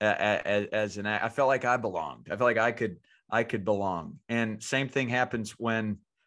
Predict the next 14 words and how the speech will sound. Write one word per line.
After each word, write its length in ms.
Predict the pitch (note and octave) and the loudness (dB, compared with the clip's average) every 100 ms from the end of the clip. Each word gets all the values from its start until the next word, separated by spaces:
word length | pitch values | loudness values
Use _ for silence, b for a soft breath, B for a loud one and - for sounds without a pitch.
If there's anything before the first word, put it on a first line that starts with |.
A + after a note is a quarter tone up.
| _ _ | _ _
when 180 | - A#2 | -4 0
a 60 | A2 | 2
baseball 440 | A#2+ C3 B2+ A2 | 2 2 2 0
coach 360 | A#2 G#2+ F2+ - | 2 -2 -4 -2
tells 280 | A2 G#2 | 0 0
me, 240 | G#2+ G2+ F2 | -2 -6 -6
"You 260 | G2+ G#2+ C#3 | -6 -2 -2
can 200 | C3+ A#2 | -2 -2
do 140 | A2+ | -2
badly 420 | G2+ G2+ G2 F#2+ F2+ | 0 0 0 -2 -8
right 240 | - - | -8 -10
now." 280 | C2 G#1 - _ _ _ _ - | -12 -14 -14 _ _ _ _ -10
Amazing. 560 | G2+ G2+ G2 F#2 E2+ D2+ | -6 -2 -2 -4 -8 -4
Chopper, 520 | C3 A2 - F2+ | 2 4 2 -4